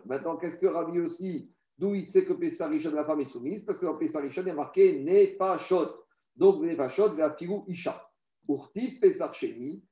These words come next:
Venicheta, Nefesh, Haim et Israël. Et à part ça, dans Pesach Sheni, il a trouvé aussi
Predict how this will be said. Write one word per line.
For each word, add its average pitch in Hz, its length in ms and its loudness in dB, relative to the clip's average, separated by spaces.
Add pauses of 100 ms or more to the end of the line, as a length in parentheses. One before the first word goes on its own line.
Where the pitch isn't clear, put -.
(140)
Venicheta, 185 800 4
Nefesh, 190 400 0
Haim 196 240 -2
et 185 80 2
Israël. 131 440 -8
Et 135 80 4
à 143 80 2
part 147 200 -10
ça, 185 160 -2
dans 151 140 -2
Pesach 151 280 -6
Sheni, 190 320 -6
il 170 80 -2
a 214 60 0
trouvé 185 320 -2
aussi 151 440 -2